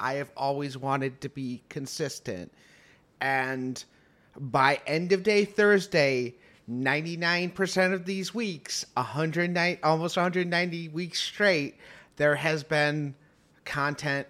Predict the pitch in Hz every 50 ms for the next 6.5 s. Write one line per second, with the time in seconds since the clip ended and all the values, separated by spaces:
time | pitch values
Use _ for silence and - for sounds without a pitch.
0 | _ 127 127 123 - 147 139 139 147 147 139 147 147 147 143 139 135 131 - -
1 | 147 117 92 101 - - - 101 85 65 52 60 78 - _ _ - - - -
2 | 151 131 113 104 92 104 92 - - _ _ _ _ _ _ _ _ _ _ _
3 | _ _ _ _ _ _ - - 143 139 139 139 - - 143 139 139 135 135 139
4 | 135 127 123 - - - 135 135 135 127 123 - - _ _ _ _ _ _ _
5 | _ _ _ _ _ _ _ - 127 127 123 - - - 151 175 175 - 170 175
6 | 202 220 240 226 - - - - -